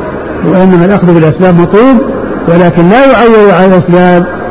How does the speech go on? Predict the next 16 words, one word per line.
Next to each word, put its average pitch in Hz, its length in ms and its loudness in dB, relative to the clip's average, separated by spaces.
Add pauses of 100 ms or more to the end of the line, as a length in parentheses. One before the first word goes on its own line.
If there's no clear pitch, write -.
(220)
ويغفل 190 460 2
عن 175 200 0
مسبب 175 380 0
الأسباب، 208 580 0 (460)
وإنما 175 420 2
يؤخذ 180 280 2
بالأسباب 190 500 2 (380)
ويتوكل 165 580 0
على 151 160 0
الله. 143 340 0 (440)
والأخذ 202 340 2
بالأسباب 190 500 2
لا 247 120 2
يمنع 220 220 2
في 175 80 0
التوكل 156 640 0